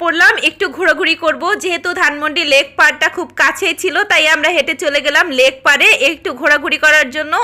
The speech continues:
আর চা, ঠান্ডা কিছু খাবার খাওয়ার জন্য। প্রায় সবাই কিন্তু ডায়েটে আছি,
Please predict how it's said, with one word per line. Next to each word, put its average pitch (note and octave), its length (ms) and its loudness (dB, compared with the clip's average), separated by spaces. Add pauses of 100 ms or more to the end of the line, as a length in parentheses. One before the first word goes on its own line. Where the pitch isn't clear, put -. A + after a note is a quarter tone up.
(240)
আর A3 100 2 (160)
চা, C4+ 160 2 (280)
ঠান্ডা B3+ 380 0
কিছু C#4 180 -12
খাবার D4+ 280 2 (100)
খাওয়ার A3+ 380 2
জন্য। F#3+ 200 -6 (540)
প্রায় G#4+ 200 4 (140)
সবাই F4 260 4 (120)
কিন্তু A4 220 4 (120)
ডায়েটে C4 300 4 (100)
আছি, A3 240 -4